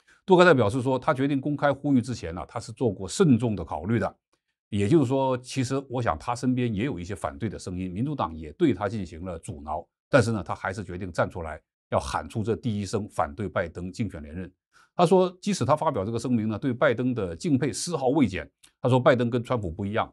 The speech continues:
他在声明当中反对拜登竞选连任，但是呢，他还是对拜登进行了一番吹捧。他说，拜登永远把国家的承诺摆在优先，并非一己之私。他先给拜登戴了这一顶高帽，就是如果你是把国家摆在优先的话，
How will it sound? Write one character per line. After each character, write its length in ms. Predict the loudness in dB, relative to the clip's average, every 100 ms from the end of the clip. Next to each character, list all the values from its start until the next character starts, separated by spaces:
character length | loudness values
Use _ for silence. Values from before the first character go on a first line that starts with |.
| _
他 120 | -4
在 100 | -2
声 160 | -2 0
明 160 | 0 0
当 140 | -2
中 100 | -4
反 240 | -2 -2
对 140 | -2 -4
拜 180 | -2 -4
登 180 | -6 -4
竞 160 | -4
选 160 | -4 -10
连 120 | -12
任， 160 | -10 -8
但 140 | -8
是 80 | -6
呢， 140 | -8 -10 _ _
他 120 | -2
还 200 | 0 0
是 140 | -2 -2
对 160 | -2
拜 180 | -2 -4
登 160 | -4 -4
进 140 | -4
行 80 | -4
了 80 | -6
一 100 | -4
番 160 | -4
吹 220 | -2 2 2
捧。 180 | 2 -6 _ _ _ 0
他 100 | 4
说， 480 | 6 6 4 2 -4 _ _ _
拜 180 | 8 8
登 220 | 8 4
永 180 | 4 4
远 160 | 4 2
把 140 | -2
国 240 | -4 -2 0
家 180 | 0 0
的 80 |
承 280 | -2 -2 0
诺 100 | 2
摆 220 | 0 -6
在 100 | -4
优 180 | 0 0
先， 240 | 2 0 -2 -8 _ 2
并 240 | 4 4
非 220 | 4 0
一 200 | 0 -4
己 220 | -8 -10
之 160 | -12 -12
私。 260 | -10 -12 -14 _ _ _
他 140 | -2
先 200 | 2 2
给 140 | 0
拜 220 | -2 -2 -2
登 180 | -4
戴 200 | -4 -2
了 60 | -2
这 140 | -4
一 80 | -6
顶 160 | -8 -4
高 180 | 0 0
帽， 240 | 0 -10 -8
就 80 |
是 140 | -8 -8
如 180 | -8 -8
果 180 | -8
你 140 | -10 -12
是 100 | -12
把 160 | -10 -10
国 220 | -8 -6
家 200 | -4 -4
摆 160 | -6
在 100 | -10
优 220 | -10 -8 -8
先 180 | -10
的 80 | -10
话， 180 | -8 -8